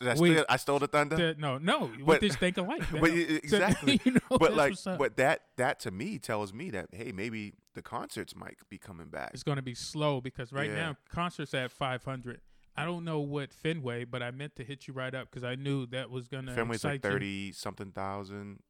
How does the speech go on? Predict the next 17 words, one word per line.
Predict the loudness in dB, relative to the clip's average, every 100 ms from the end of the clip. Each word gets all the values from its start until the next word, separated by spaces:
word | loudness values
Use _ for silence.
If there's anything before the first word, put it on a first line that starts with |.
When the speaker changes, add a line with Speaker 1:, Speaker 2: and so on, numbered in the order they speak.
| -10
Speaker 1:
Yeah, | -6
Speaker 2:
total. | 0 2 2 0
Speaker 1:
but |
what's, | -2 -4 -4
what's | -6 -6
their | -4 -4 0
Speaker 2:
Twelve | 0 0
percent, | -4 -8 -6
I | -6
think. | -8 -14
Speaker 1:
Yeah, | -12
'cause | -10 -10
we're, | -6 -6
Speaker 2:
Yeah. | -4 -6
Speaker 1:
we, | -8 -6 -6
we're | -4 -4 -4 -6
at, | -8 -10